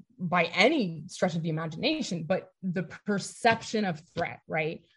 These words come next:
to those who do hold power is very real. And they are willing to go to great lengths to protect that, right? Basically, like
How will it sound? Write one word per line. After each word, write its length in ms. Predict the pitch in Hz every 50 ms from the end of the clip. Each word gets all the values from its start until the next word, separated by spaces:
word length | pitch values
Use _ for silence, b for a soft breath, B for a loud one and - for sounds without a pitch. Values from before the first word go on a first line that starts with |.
| _ _ _ _ _ -
to 160 | - - 220
those 400 | 180 160 202 196 196 196 180 -
who 120 | - 185
do 360 | 165 147 - 165 170 170 175 175
hold 320 | 170 190 202 208 196 190
power 340 | 202 233 220 226 226 226 226
is 240 | - - 175 165 -
very 500 | - 160 151 170 170 175 180 202 190 165 151
real. 420 | 175 175 175 202 262 392 480 554 - _ _ _ _ _ _ _ _ _
And 220 | - 202 214 196 175
they 160 | 196 196 196
are 140 | 185 185 180
willing 420 | 175 175 175 170 175 180 180 175
to 100 | - 175
go 120 | - 175
to 60 | 170 175
great 340 | 170 175 165 160 - -
lengths 460 | 170 180 180 175 170 170 170 - - -
to 180 | - - 185
protect 580 | - - 180 170 - - - 170 160 156 - _ _
that, 180 | - - - - - _ _
right? 440 | 175 165 160 156 165 175 175 - - 190 196
Basically, 680 | 175 196 185 175 175 - 175 - 185 185 180 165 113 - - - - 151 143 170 175 175 - _
like 520 | - 151 175 175 175 165 170 165 - -